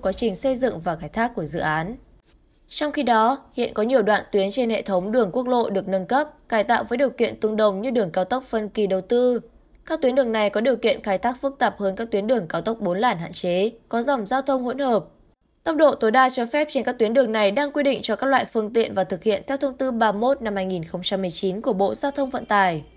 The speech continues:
Đối với các tuyến quốc lộ này, với vận tốc thiết kế là tám mươi ki-lô-mét trên giờ, có bề rộng làn xe chạy của các làn cơ giới tương tự như bề rộng của các làn xe cơ giới của các tuyến cao tốc hạn chế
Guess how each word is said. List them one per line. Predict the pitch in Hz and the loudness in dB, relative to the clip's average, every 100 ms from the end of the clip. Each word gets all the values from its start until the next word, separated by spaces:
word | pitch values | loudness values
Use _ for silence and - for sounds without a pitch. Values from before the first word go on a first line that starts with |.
| - _ - _ _ _ _ 240 | -20 _ -20 _ _ _ _ 4
Đối | 262 | 4
với | 262 285 | 4 0
các | 330 | 0
tuyến | 277 240 | 2 0
quốc | 233 302 | 2 2
lộ | 285 | 2
này, | 220 214 208 180 - | 2 4 2 0 -4
với | 233 | -4
vận | 254 277 | -2 0
tốc | 254 269 | 0 0
thiết | 269 269 | -2 -2
kế | 214 202 | 2 4
là | 254 240 | 4 0
tám | 185 180 226 | 0 -2 -2
mươi | 240 | -2
ki-lô-mét | 226 202 208 269 | 0 0 0 -2
trên | 254 214 | -2 -2
giờ, | 214 202 185 180 - | 2 4 4 0 -2
có | 247 | 2
bề | 311 262 | 2 2
rộng | 233 - | 2 0
làn | 196 175 | 0 0
xe | 208 202 | 0 0
chạy | 240 214 - | 0 -2 0
của | 185 | -2
các | 208 | -2
làn | 269 240 160 | 0 0 0
cơ | 185 | 0
giới | 170 180 175 | 0 -2 0
tương | 220 | -4
tự | 202 220 | 0 0
như | - 285 | 0 -2
bề | 240 190 | 0 0
rộng | 165 185 | 0 -2
của | 190 165 | -2 -4
các | 226 | -2
làn | 240 180 | -2 -4
xe | 165 175 | -4 -2
cơ | 185 | -2
giới | 175 180 175 | -2 -2 -2
của | - 208 | -2 -4
các | 190 - | -4 -4
tuyến | 170 175 | -4 -2
cao | 196 | -2
tốc | 180 220 | -2 -4
hạn | 240 - | -4 -6
chế | - 175 190 | -2 0 0